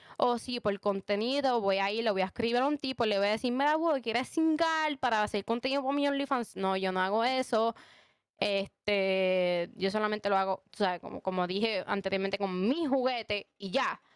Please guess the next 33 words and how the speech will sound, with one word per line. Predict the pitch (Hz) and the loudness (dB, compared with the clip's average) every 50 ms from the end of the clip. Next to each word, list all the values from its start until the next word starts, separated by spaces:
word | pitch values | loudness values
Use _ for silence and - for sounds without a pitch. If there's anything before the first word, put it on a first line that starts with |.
| _ _ _ _ _ _ _ | _ _ _ _ _ _ _
Como | - 233 220 208 202 | 0 0 0 0 -2
que | 214 214 208 208 202 202 202 196 | -2 -4 -4 -2 -4 -4 -6 -4
yo | 185 214 | -2 -2
no | 226 240 | -4 -2
estoy | 233 277 262 | -4 -6 -8
teniendo | 254 269 269 269 269 277 | -6 -6 -4 -4 -4 -4
ningún | 277 269 254 233 214 262 285 294 285 277 254 - _ | -4 -4 -4 -2 0 0 0 0 -2 -4 -6 -10 _
tipo | - 240 240 - 262 269 | -14 -14 -4 -2 0 0
de | 262 262 247 - | 0 -2 -4 -2
contacto | - 240 233 226 220 202 - - 233 233 - _ _ _ _ 254 247 247 247 247 247 240 226 _ | -2 -2 -2 -2 -6 -6 -4 -2 -2 -2 -4 _ _ _ _ 0 2 4 4 4 2 0 -2 _
con | _ - 233 233 226 220 220 | _ 0 0 0 0 -2 -2
ningún | 208 208 190 196 247 262 254 226 - | -4 -6 -2 0 0 0 0 0 0
hombre. | 226 240 226 208 185 170 160 110 - _ _ _ _ _ _ _ _ _ _ _ _ _ _ _ _ _ _ _ _ _ - | 0 0 0 0 -4 -6 -6 -8 -12 _ _ _ _ _ _ _ _ _ _ _ _ _ _ _ _ _ _ _ _ _ -6
Pero, | - 302 320 320 311 302 277 - _ _ _ | -4 -2 -2 0 0 -2 -2 -4 _ _ _
ah, | - 226 269 262 254 254 254 247 247 247 233 233 | -2 0 0 2 2 2 2 2 2 0 0 0
lamentablemente | 254 247 240 247 247 247 247 254 277 294 294 302 294 - 294 294 285 | -2 -2 -2 -2 -2 -2 -2 0 0 -2 -2 -4 -6 -6 -4 -4 -2
la, | 269 254 254 240 226 220 | -2 0 0 0 -2 -2
la | 220 247 247 240 | -2 -2 -4 -2
imagen | 233 233 233 233 277 285 294 | -2 -2 0 0 0 -2 -2
que | - 311 285 | -4 -4 -4
tienen | - 285 294 294 294 | -2 -2 -2 -2 0
sobre | - 294 277 269 269 269 262 | 0 0 0 2 0 0 0
las | 254 254 247 247 254 240 - - | 0 0 0 0 -2 -4 -4 -4
mujeres | 269 254 247 247 262 254 262 262 | -2 0 0 2 0 0 -2 -2
que | - 269 | -4 -4
tienen | 262 262 262 269 269 | -2 -2 -2 0 0
OnlyFans | 269 262 269 262 277 - - 285 262 247 254 - - | 0 0 0 -2 -4 -2 0 0 0 0 -2 -6 -6
es | - 226 233 233 - | -6 -6 -6 -6 -6
que, | _ 262 247 240 240 233 240 240 240 240 233 - _ | _ -4 -2 -2 -2 -2 -2 -2 -2 -2 -4 -4 _
pues, | 233 220 214 208 208 202 202 196 196 190 - | -2 -2 -2 -2 -2 -2 -2 -2 -2 -2 -2
son | 208 202 214 | -2 0 0
unas | 233 247 - | -2 -2 -2
cueros, | - - 320 285 269 269 262 262 262 262 262 | -2 -2 -2 0 0 0 0 2 2 2 0